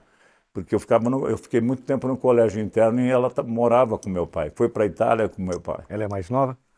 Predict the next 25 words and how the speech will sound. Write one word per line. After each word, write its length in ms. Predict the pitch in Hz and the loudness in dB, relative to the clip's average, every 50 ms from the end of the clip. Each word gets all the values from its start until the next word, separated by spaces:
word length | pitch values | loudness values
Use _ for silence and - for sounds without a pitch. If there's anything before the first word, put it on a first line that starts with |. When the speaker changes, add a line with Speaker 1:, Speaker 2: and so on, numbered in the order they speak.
| - - _ - | -20 -20 _ -10
Speaker 1:
Ela 160 | 78 78 85 | -8 -6 -4
é 40 | 85 | -4
mais 260 | 85 90 92 90 76 | -4 -4 -4 -4 -6
nova, 280 | 80 80 76 76 69 87 | -8 -8 -8 -8 -6 -6
ela 100 | 85 90 | -6 -6
é 40 | 85 | -6
de 80 | 76 | -8
cinquenta 440 | - - - 185 - 101 98 95 - | -8 -10 -8 -4 -2 -2 -2 0 0
e 40 | 113 | 0
oito. 460 | 107 90 82 82 80 - - - - - - - - - _ _ _ _ _ _ _ _ _ _ _ _ _ _ _ _ _ _ _ _ _ _ _ - | 0 0 -2 -4 -6 -8 -14 -20 -20 -20 -20 -20 -20 -20 _ _ _ _ _ _ _ _ _ _ _ _ _ _ _ _ _ _ _ _ _ _ _ -10
Nova, 380 | 98 92 80 71 64 - 82 | -6 -6 -6 -6 -6 -8 -8
né? 140 | 78 78 85 | -8 -8 -10
Agora 260 | 95 95 98 98 98 | -8 -6 -6 -4 -4
tá 160 | 101 - 110 107 | -4 -2 -4 -4
com 240 | - - 104 95 85 | -4 -6 -8 -8 -8
sessenta 540 | - - - 85 - - 104 95 175 170 156 | -8 -8 -8 -8 -4 -4 -4 -2 -2 -2 -2
e 40 | - | -4
Speaker 2:
Me-, 0 | |
Speaker 1:
pouco. 420 | 107 - 123 113 110 - - 143 | -2 -2 -2 -2 -2 -4 -4 -4
Speaker 2:
sessenta 280 | 165 - 156 - - 151 | -2 0 0 0 0 0
e 60 | 123 | 0
cinco, 320 | - 139 - 101 107 - 135 | -2 -4 -6 -6 -8 -2 2
calma, 420 | - 135 120 117 110 98 113 151 | 2 4 4 4 4 2 2 2
menina, 640 | 190 202 175 120 95 101 110 113 113 104 90 85 - | 2 2 2 0 0 0 0 0 0 0 -2 -4 -6
porra. 540 | - - - - 107 95 87 82 85 85 - | -6 -4 -4 -2 -2 -2 -2 -6 -8 -12 -16